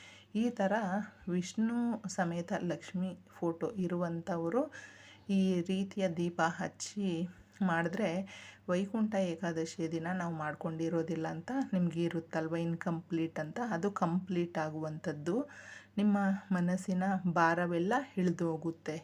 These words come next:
ಈ ಪರಿಹಾರವನ್ನ ಮಾಡ್ಕೊಳ್ಳಿ. ಹಾಗೆ ನಿಮ್ಮ ಒಂದು ಬಿಸಿನೆಸ್ ಸ್ಪಾಟಲ್ಲಿ ಅಥವಾ ಏನೇ ಒಂದು ನೀವು ಬಿಸಿನೆಸ್ ಮಾಡ್ತಾಯಿದ್ರು, ಹೊಸ ಹೊಸದಾಗಿ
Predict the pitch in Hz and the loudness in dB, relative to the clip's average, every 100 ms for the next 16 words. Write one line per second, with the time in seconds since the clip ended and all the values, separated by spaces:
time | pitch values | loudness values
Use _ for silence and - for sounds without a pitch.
0 | - 180 175 180 170 175 165 160 165 175 | -6 -6 -2 0 2 2 0 0 -2 -2
1 | 269 - 185 170 160 - 170 240 - - | -4 -4 -2 0 0 -2 0 -2 -6 -14
2 | - - - - - 190 233 196 202 214 | -20 -20 -20 -18 2 4 4 4 2 -2
3 | - - 196 202 202 190 - 175 180 175 | -4 2 4 4 2 0 0 2 2 2
4 | 170 - 185 170 170 175 170 180 - 165 | 0 0 -2 0 0 -2 -4 -6 -6 -6
5 | - - - 156 - 165 160 165 - 196 | -6 -4 2 0 0 -2 0 -2 -2 -4
6 | 196 202 185 180 170 175 175 175 170 190 | 0 2 2 0 0 0 0 0 -2 0
7 | 180 165 151 160 170 160 - 165 160 175 | 0 0 0 -2 -2 -2 -2 -4 -2 -2
8 | 160 165 170 156 - - - - 226 214 | -2 0 -2 -4 -12 -18 -18 -4 -2 0
9 | 233 202 - 180 180 170 170 | 0 0 0 0 0 0 -2